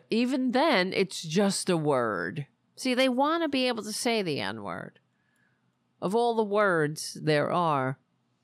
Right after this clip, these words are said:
they need to say that one. The, and what have I said forever? Repub-, I've said this to people who are normal people, and they're like, "Oh, come on."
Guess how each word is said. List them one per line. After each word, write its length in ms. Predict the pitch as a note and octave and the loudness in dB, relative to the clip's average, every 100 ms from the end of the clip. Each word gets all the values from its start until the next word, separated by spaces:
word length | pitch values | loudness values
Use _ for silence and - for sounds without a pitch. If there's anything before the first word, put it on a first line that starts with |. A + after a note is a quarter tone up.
| _ _ _ _ | _ _ _ _
they 200 | G#3 F3 | 0 0
need 520 | F3 G3 A3 A3+ G3+ - | 2 0 0 -2 -4 -4
to 160 | G#3+ | -4
say 320 | - - F#3 | -2 -2 -2
that 240 | E3+ F#3 F3 | -2 -4 -2
one. 220 | B2 B2+ | -4 -2
The, 180 | D3 - | -2 -2
and 180 | G#3+ G#3+ | -2 0
what 160 | C4+ | 0
have 240 | F4+ F4 C4+ | 0 0 0
I 140 | C4 | -2
said 300 | - A#3 G3 | -2 -4 -2
forever? 560 | - F#3 F#3+ D#3+ A#2+ - - - | -4 -2 -2 0 -2 -6 -18 -6
Repub-, 420 | E3 F3+ A3 A#3 | -6 -2 -2 0
I've 160 | F#3+ G#3+ | 0 0
said 200 | C#4+ B3+ | -2 -2
this 160 | B3 | -4
to 100 | - | -6
people 420 | G#3 G3+ G3 E3+ E3 | -6 -6 -4 -4 -2
who 200 | D#3+ C#3+ | 0 0
are 260 | C#3+ C3 | 0 -2
normal 560 | - C#3+ D3 C#3+ C#3 D#3 | -4 -2 0 0 -2 -4
people, 340 | G3 F3 F3 | -2 -2 -2
and 100 | F3+ | -2
they're 120 | F3+ | -2
like, 240 | F#3 G3 - | -2 -2 -2
"Oh, 140 | D4 | -6
come 300 | - - D#4 | -6 -8 -4
on." 300 | E3 C3+ B2+ | -2 -2 -6